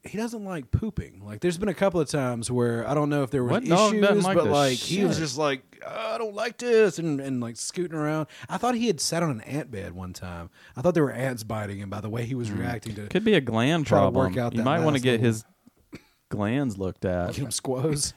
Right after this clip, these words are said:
Speaker 2: It can be a problem. We had it with our
Speaker 1: Yeah.
Speaker 2: dog. It got swollen. It was nasty.
Speaker 1: Well, I think
Speaker 2: Started
Speaker 1: he,
Speaker 2: leaking some nasty
Speaker 1: he
Speaker 2: shit.
Speaker 1: got a checkup, like, a week ago. I think he's
Speaker 2: Yeah, but did they check the glands?
Speaker 1: I don't know if they
Speaker 2: I
Speaker 1: gave
Speaker 2: bet
Speaker 1: him a
Speaker 2: they
Speaker 1: little squeeze
Speaker 2: didn't. They
Speaker 1: back
Speaker 2: need.
Speaker 1: there.
Speaker 2: You might need to do it yourself.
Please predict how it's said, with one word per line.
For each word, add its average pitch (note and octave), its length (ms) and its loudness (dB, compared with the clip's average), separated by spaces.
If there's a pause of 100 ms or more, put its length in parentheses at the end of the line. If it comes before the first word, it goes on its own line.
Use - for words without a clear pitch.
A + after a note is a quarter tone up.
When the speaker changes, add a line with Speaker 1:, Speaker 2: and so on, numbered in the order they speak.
Speaker 2:
It D#3 100 0
can F#3 140 4
be G#3 80 8
a G#3+ 80 4
problem. E3+ 360 4
We B2 100 4
had E3+ 140 2
it - 20 4
with C#3+ 120 6
our D3 100 6
Speaker 1:
Yeah. D#3+ 120 4
Speaker 2:
dog. G2 280 4
It A2 60 -6
got C3 160 0
swollen. A#2+ 420 2
It A2 40 2
was B2 120 -2
nasty. F#2+ 680 -6 (320)
Speaker 1:
Well, D#3 60 -6
I - 20 -4
think - 120 -12 (100)
Speaker 2:
Started A2 80 -2
Speaker 1:
he, - 40 -2
Speaker 2:
leaking B2 280 2
some F#2+ 220 -8
nasty G#2+ 420 -4
Speaker 1:
he G3+ 120 -12 (140)
Speaker 2:
shit. D#2+ 120 -8
Speaker 1:
got A3 200 -8
a D3+ 60 -6
checkup, A2 500 -8
like, G2+ 140 -10
a F2+ 60 -12
week F#2+ 280 -10
ago. D#2 220 -16 (140)
I F2+ 40 -14
think A2+ 200 -14
he's F2+ 340 -14 (100)
Speaker 2:
Yeah, B2+ 120 2
but B2 80 6
did A#2+ 120 6
they A#2+ 100 6
check A#2+ 240 2
the A2 80 0
glands? G#2 640 0
Speaker 1:
I F#4 60 -6
don't A2+ 260 -8
know D3+ 240 -2
if F2 100 -4
they - 60 -6
Speaker 2:
I A2 80 0
Speaker 1:
gave A2 180 -4
Speaker 2:
bet A#2+ 200 6
Speaker 1:
him - 0 -
a C#3 60 2
Speaker 2:
they C3 80 8
Speaker 1:
little A2+ 140 4
squeeze G#2+ 100 -4
Speaker 2:
didn't. A#2+ 360 4
They G#2+ 100 0
Speaker 1:
back B2 60 0
Speaker 2:
need. C3 120 -2
Speaker 1:
there. F2+ 160 -10
Speaker 2:
You A2 80 -2
might A#2+ 260 -2
need A#2 240 -4
to A#2 80 2
do A#2 40 4
it G2+ 80 0
yourself. G#2+ 540 -2